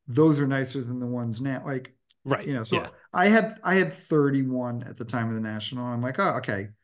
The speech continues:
Speaker 1: You know, this would be good for Beckett." They hadn't had great P R. Their, their submissions had been down. People were kicking them around a little bit. I'm like, "This will be good for Beckett. It'll be good for me. It'll
Speaker 2: Mm-hmm.
Speaker 1: be good for the industry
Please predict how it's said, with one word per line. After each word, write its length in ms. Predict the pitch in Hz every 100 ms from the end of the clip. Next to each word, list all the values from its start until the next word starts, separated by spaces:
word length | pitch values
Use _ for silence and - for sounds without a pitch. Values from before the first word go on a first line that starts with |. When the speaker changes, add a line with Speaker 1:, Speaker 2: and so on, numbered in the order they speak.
| _ _ _ _
Speaker 1:
You 80 | 127
know, 300 | 123 117 117
this 160 | - 143
would 100 | 156
be 100 | 143
good 260 | 123 139 139
for 160 | 139
Beckett." 480 | 113 117 117 123 120
They 120 | 117
hadn't 260 | 120 123 127
had 180 | 127 117
great 240 | 123 120
P 180 | - 120
R. 220 | 113 113
Their, 360 | 113 113 107 -
their 200 | 123 117
submissions 520 | 117 117 123 127 117
had 120 | 117
been 180 | 120 117
down. 580 | 110 104 98 101 104 104 _ _ _
People 220 | - 123 123
were 100 | 117
kicking 320 | 131 127 127
them 140 | 127
around 240 | 120 117 113
a 80 |
little 160 | 107 101
bit. 240 | 107 107
I'm 140 | - 117
like, 200 | 104 107
"This 160 | 120
will 60 | 160
be 80 | 170
good 160 | 190
for 80 | 196
Beckett. 300 | 185 185 190
It'll 100 | 185
be 100 | 165
good 180 | 160 160
for 120 | 160
me. 140 | 160 160
It'll 100 | 151
Speaker 2:
Mm-hmm. 80 |
Speaker 1:
be 40 | 139
good 160 | 143
for 80 | 151
the 120 | 151
industry 580 | 156 139 - 127 117 120